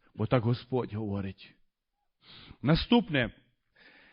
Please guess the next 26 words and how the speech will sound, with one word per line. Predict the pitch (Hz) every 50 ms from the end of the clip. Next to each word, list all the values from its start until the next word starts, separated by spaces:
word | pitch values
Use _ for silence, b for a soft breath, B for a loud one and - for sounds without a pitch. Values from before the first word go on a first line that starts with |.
| b b b b b b b b b b
Коли | - 156 185 254 311
оце | 330 294 - - - 285
все | 247 - - 262
сталося, | 208 - - - 285 254 233 202 180 - - 180 156
тягар | - 190 180 175 208 226 240 240 214
відчули | 185 202 175 - - - 208 214 202 196 190
ці | - - 196 180
мужчини | 170 151 143 131 - - - - 175 196 214 220 214 175
за | 139 151 139
справу | - - - 175 165 147 135 135 131
Божу, | 117 113 156 190 208 202 202 220 196 B B B B B B
і | 143 147
нагрузка | 160 156 160 175 208 190 - - 165 147
розподілилася | 135 151 156 143 - - - 147 156 135 151 147 151 170 165 160 156 - - 143 127
Божим | 120 131 160 156 123 127 131 127 123 117
Духом, | 104 123 113 104 98 - - - 185 202 220 233 247 277 254 - b b b b b b b b -
і | - 175
вже | 165 165 208
Мойсею | 185 185 185 190 185 - - 202 180 165 151
стало | - - 165 160 156 147
набагато | 147 143 143 135 131 127 - 131
легше, | 123 135 151 180 196 - - - 190
вже | 135 110 127
гуртом | 104 101 113 120 120 - - 160 165 170 175 190 202 190
почали | - - 127 117 117
розуміти | 127 135 120 156 170 180 185 202 220 233 233 - 240 240 240